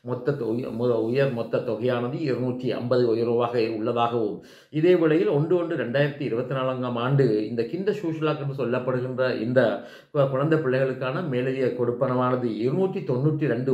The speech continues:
யூரோவாக உயர்வடையும் என்றும் தெரிய வந்திருக்கின்றது. அதாவது, ஒரு குழந்தையானது இந்த கிண்டர் ஷூஸ்லாக் மற்றும் கிண்டர்கார்டன் என்று சொல்லப்படுகின்ற குழந்தைகளுக்காக வழங்கப்படுகின்ற பணத்துடன் மொத்தமாக மாதாந்தம் அஞ்சூற்றி நாற்பத்தி ரெண்டு யூரோக்களை பெற முடியும் என்று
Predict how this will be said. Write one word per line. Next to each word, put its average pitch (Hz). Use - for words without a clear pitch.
யூரோவாக 123
உயர்வடையும் 117
என்றும் 110
தெரிய 117
வந்திருக்கின்றது. 101
அதாவது, 117
ஒரு 110
குழந்தையானது 113
இந்த 117
கிண்டர் 113
ஷூஸ்லாக் 110
மற்றும் 120
கிண்டர்கார்டன் 147
என்று 120
சொல்லப்படுகின்ற 113
குழந்தைகளுக்காக 113
வழங்கப்படுகின்ற 107
பணத்துடன் 110
மொத்தமாக 147
மாதாந்தம் 131
அஞ்சூற்றி 151
நாற்பத்தி 131
ரெண்டு 127
யூரோக்களை 117
பெற 123
முடியும் 113
என்று 113